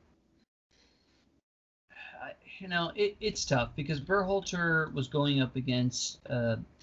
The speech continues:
a good Mexican side and going up against Tata Martino.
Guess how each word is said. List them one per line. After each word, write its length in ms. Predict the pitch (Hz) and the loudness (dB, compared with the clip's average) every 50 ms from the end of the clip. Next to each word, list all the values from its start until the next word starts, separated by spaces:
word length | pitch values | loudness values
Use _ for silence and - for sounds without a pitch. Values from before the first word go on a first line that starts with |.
| - - - - - - - _ _ _ _ - | -20 -20 -20 -20 -20 -20 -20 _ _ _ _ -10
a 80 | 151 135 | -6 -2
good 180 | - 151 143 | 2 4 6
Mexican 460 | 139 135 131 - - - - 131 120 | 6 6 4 2 0 -2 0 0 0
side 440 | 113 - 123 117 120 120 117 117 - - | 0 0 2 2 4 2 2 0 -2 -4
and 240 | 120 117 110 113 117 | -4 -2 -2 -2 -2
going 360 | - 123 131 135 131 127 123 | 0 2 4 4 4 4 2
up 200 | 120 120 123 131 | 0 -2 -2 -2
against 320 | 127 127 123 120 - - | -2 -2 -2 -2 -2 -2
Tata 280 | - 117 117 117 117 117 | 0 0 0 2 0 0
Martino. 720 | 113 113 104 113 - 127 123 117 113 113 117 117 117 | 0 0 -2 -2 -2 -2 0 0 0 0 0 0 -2